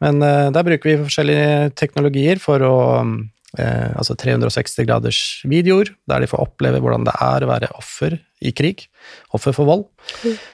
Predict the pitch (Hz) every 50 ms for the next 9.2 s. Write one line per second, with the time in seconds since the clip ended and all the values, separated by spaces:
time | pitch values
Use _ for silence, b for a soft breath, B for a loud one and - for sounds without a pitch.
0 | B B - 156 156 160 160 151 143 151 - 156 139 123 156 147 - 160 143 127
1 | 156 160 139 135 131 131 131 - 156 139 135 135 131 131 131 131 131 131 131 131
2 | 131 135 135 131 135 - 139 135 117 117 110 117 117 107 - - 175 185 185 -
3 | 175 147 139 131 123 120 120 113 123 165 180 180 160 143 135 127 131 143 156 -
4 | - 151 143 139 - - 151 139 143 143 151 185 196 B B B B B B -
5 | 156 147 143 143 143 139 139 135 139 139 131 131 131 123 - 135 131 123 131 123
6 | - 120 - - 127 117 117 117 117 120 117 113 113 113 113 113 113 113 113 113
7 | 113 113 b b b - - 117 113 107 107 110 110 117 117 110 - - 113 -
8 | 180 190 - - - _ - 120 113 113 107 104 104 104 107 107 107 123 170 208
9 | 226 220 208